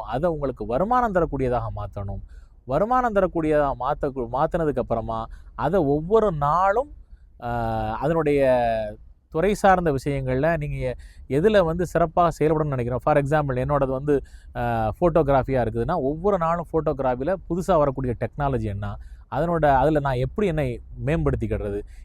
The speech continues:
என்னை விட திறமையானவங்கள்ட்ட இருந்து நான் எப்படி கத்துக்கிறது? அதுக்கு நான் என்ன பண்ணணும்?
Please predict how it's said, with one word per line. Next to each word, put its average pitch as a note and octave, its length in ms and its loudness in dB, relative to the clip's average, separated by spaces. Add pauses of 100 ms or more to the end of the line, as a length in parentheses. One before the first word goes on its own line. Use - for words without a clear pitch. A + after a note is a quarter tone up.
என்னை F3+ 260 2
விட G#3 160 4
திறமையானவங்கள்ட்ட E3+ 540 2
இருந்து C#3 200 0
நான் C3 120 -2
எப்படி B2 240 -2
கத்துக்கிறது? G#2+ 560 -4
அதுக்கு C#3+ 360 -2
நான் F3+ 120 0
என்ன C#3+ 180 -2 (160)
பண்ணணும்? A2 240 -6